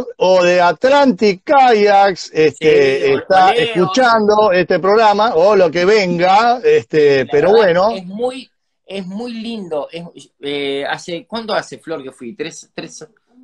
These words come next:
Speaker 2: tres fines de semana. Hace un mes fui y
Speaker 1: Ujú.
Speaker 2: alquilé un kayak, una salida para remar en, eh,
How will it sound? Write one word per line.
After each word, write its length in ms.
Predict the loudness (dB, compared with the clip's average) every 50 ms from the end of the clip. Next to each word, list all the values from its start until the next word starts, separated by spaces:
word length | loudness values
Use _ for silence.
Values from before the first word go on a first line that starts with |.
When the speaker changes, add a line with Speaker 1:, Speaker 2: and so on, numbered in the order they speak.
| _
Speaker 2:
tres 160 | _ -10 -10 -8
fines 180 | -8 -8 -8
de 40 | -8
semana. 220 | -10 -12 -10 -8
Hace 180 | -8 -6 -6 -6
un 160 | -6 -4 -4
mes 320 | -4 -4 -4 -6 -8 -16 _ _ _ _ _ _ _ _ _ _ _ _ _
fui 220 | -12 -8 -4 -2
y 40 | -2
Speaker 1:
Ujú. 100 | 0 0
Speaker 2:
alquilé 640 | -2 -2 -6 -10 -14 -12 -12 -10 -10 -12 -14 -16 _ _
un 260 | -20 -18 -18 -18 -12
kayak, 480 | -8 -6 -6 -6 -6 -6 -8 -8 -8 -10 _ _
una 260 | -18 -14 -12 -12 -12
salida 560 | -12 -12 -12 -10 -10 -8 -6 -6 -6 -6 -8
para 180 | -10 -14 -14 -14
remar 460 | -14 -16 -16 -14 -14 -14 -14 -16 _ _ _ _ _ _ _ _ _
en, 920 | -16 -16 -14 -14 -16 -16 -16 -16 -14 -14 -14 -12 -12 -12 -12 -12 -14 -16 -18 -20 _
eh, 180 | -20 -20 -20 -20